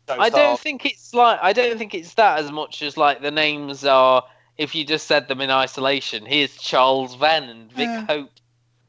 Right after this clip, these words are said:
Speaker 1: They seem to have relaxed into a pattern of one from Holby, one newsreader, one sports person. You know, they, they
Speaker 2: Well,
Speaker 1: seem
Speaker 2: there's
Speaker 1: to have
Speaker 2: two
Speaker 1: got into a
Speaker 2: sports
Speaker 1: com-
Speaker 2: people.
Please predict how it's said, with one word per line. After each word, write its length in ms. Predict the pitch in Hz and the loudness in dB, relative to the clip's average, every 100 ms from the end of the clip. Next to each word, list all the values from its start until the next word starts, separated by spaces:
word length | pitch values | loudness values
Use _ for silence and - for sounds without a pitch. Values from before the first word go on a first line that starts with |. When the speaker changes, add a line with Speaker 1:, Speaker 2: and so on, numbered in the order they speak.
| _ | _
Speaker 1:
They 60 | 202 | -6
seem 200 | - 269 | -4 -4
to 80 | 277 | -4
have 100 | 226 | 0
relaxed 400 | 226 202 - 208 | 2 0 -2 -16
into 220 | 190 190 | -12 -10
a 40 | |
pattern 500 | 185 202 185 - 135 131 | -6 -4 -4 -6 -10 -10
of 200 | 123 117 | -16 -6
one 220 | 143 202 | -6 -6
from 160 | - | -14
Holby, 520 | 185 147 135 139 139 143 | -4 -2 -2 -4 -10 -4
one 220 | 156 208 | -4 -4
newsreader, 640 | 143 120 117 117 113 120 131 - _ | -8 -8 -8 -8 -4 -6 -6 -14 _
one 180 | - 113 | -10 -6
sports 380 | 104 - 175 - | -6 2 4 4
person. 640 | - 170 160 - 160 156 151 _ _ _ | 0 2 2 2 -2 -2 -10 _ _ _
You 80 | - | 0
know, 140 | 190 165 | 2 2
they, 160 | 190 | 0
they 100 | 202 | 0
Speaker 2:
Well, 120 | 214 | 0
Speaker 1:
seem 120 | 196 143 | 0 -2
Speaker 2:
there's 40 | |
Speaker 1:
to 40 | |
have 60 | - | -2
Speaker 2:
two 40 | 220 | 0
Speaker 1:
got 80 | 196 | 0
into 120 | 214 | 0
a 120 | 175 | 2
Speaker 2:
sports 200 | 226 - | 2 0
Speaker 1:
com- 60 | - | -8
Speaker 2:
people. 480 | 113 104 113 151 | -20 -14 -12 -12